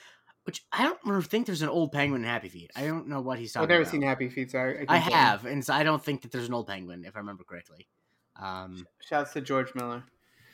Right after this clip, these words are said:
Speaker 1: Yeah, I mean, Robin Williams plays three penguins, one of which is, um, is Mexican, and it's very offensive, but I, I, none of them are old.
Speaker 2: It can't be more offensive than anything that happened in Sausage Party.
Speaker 1: <sighs> Yeah, it's true.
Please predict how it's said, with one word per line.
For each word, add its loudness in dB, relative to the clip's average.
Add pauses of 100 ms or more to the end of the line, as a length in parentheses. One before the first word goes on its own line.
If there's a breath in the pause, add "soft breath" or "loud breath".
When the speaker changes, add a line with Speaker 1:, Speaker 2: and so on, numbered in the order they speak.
(220 soft breath)
Speaker 1:
Yeah, 4
I 2
mean, -2 (100)
Robin 2
Williams 4
plays -2
three -2
penguins, -2
one -4
of -6
which -4
is, -10
um, -6
is -4
Mexican, -2
and -4
it's -10
very 0
offensive, -4
but -4 (340 soft breath)
I, -6 (120)
I, -2
none 2
of 4
them 6
are 4
old. -2 (1000)
Speaker 2:
It -6
can't 4
be 0
more 6
offensive -2
than 0
anything 0
that -4
happened 0
in -8
Sausage -4
Party. -4
Speaker 1:
<sighs> -20 (1700 loud breath)
Yeah, 4
it's -6
true. -10